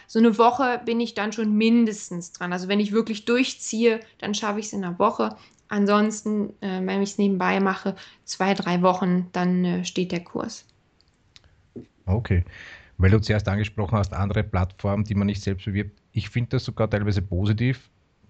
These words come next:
Speaker 2: weil's genauso wie bei Kindle ja dann teil-, äh, man, Udemy muss erst ein bisschen wachsen, aber bei Amazon wird zum Beispiel direkt auf Amazon gesucht und das ist ja eine
Speaker 1: Ja.
Speaker 2: Möglichkeit, einfach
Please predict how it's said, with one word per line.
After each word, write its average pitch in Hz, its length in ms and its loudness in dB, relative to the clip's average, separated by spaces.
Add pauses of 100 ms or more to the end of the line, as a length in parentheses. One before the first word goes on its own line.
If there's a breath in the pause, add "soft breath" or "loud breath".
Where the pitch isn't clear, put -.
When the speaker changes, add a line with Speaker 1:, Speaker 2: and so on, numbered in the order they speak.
(320)
Speaker 2:
weil's 107 720 2
genauso 107 440 2
wie 113 60 -4
bei 101 160 2
Kindle 113 560 0 (160)
ja 101 140 2
dann 107 260 2
teil-, 92 280 2
äh, 101 160 0
man, 101 180 2
Udemy 110 380 4
muss 104 220 4
erst 101 140 2
ein 98 100 2
bisschen 90 300 -2
wachsen, - 360 -2
aber 85 180 0
bei 90 180 -2
Amazon 107 480 2
wird 98 140 -2
zum 104 120 -2
Beispiel 95 520 -2
direkt 104 340 0
auf 87 80 2
Amazon 85 400 2
gesucht 85 500 -2
und 92 180 -2
das 90 140 0
ist 90 120 -4
ja 92 100 0
eine 92 80 4
Speaker 1:
Ja. 233 120 4 (280)
Speaker 2:
Möglichkeit, 101 720 2
einfach 101 580 0